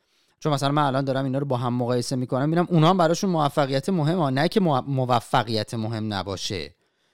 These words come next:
براش مهمه و باید هم برسه و براش هم تلاش می‌کنه، ولی، ام، جونشو دیگه نمیذاره تو دستش که بره حتماً من باید برسم. ولی من اینو توی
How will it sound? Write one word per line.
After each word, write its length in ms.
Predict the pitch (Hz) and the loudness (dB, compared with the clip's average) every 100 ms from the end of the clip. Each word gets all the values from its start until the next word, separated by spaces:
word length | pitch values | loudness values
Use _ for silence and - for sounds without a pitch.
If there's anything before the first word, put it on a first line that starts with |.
| _ - | _ -2
براش 380 | 135 185 - | 0 0 -2
مهمه 480 | 165 151 160 185 160 | -2 -2 0 0 0
و 120 | 135 | 0
باید 360 | 123 123 131 160 | 0 -2 0 0
هم 160 | 170 151 | -2 -2
برسه 360 | 151 147 160 | -2 -2 -4
و 100 | 131 | -4
براش 240 | 117 123 170 | -4 -4 -6
هم 80 | |
تلاش 400 | 156 143 135 160 | -6 -4 -2 -4
می‌کنه، 280 | 160 143 123 - - - - - | -6 -6 -6 -8 -20 -20 -20 -6
ولی، 400 | 143 185 233 233 175 | 0 0 0 -4 -2
ام، 420 | 160 151 151 160 139 | -2 -2 -4 -8 -10
جونشو 460 | 139 170 208 208 220 | -4 0 2 2 0
دیگه 480 | 165 156 185 180 185 - | -2 0 2 2 -2 -8
نمیذاره 800 | 151 143 175 165 120 123 113 107 - _ - | -4 2 2 2 0 -2 -2 -4 -8 _ -14
تو 80 | 131 | -6
دستش 560 | 127 123 - 131 113 | -2 -2 -4 -6 -6
که 80 | - | -6
بره 280 | 117 113 113 - | -4 -2 -2 -4
حتماً 420 | 143 - 151 131 | -6 -4 -4 -2
من 200 | 123 113 | -2 -4
باید 180 | 107 104 | -4 -4
برسم. 320 | 110 95 110 | -6 -8 -6
ولی 140 | 127 190 | -4 -2
من 80 | |
اینو 180 | 202 208 | -4 -4
توی 300 | - 196 185 | -4 -4 -4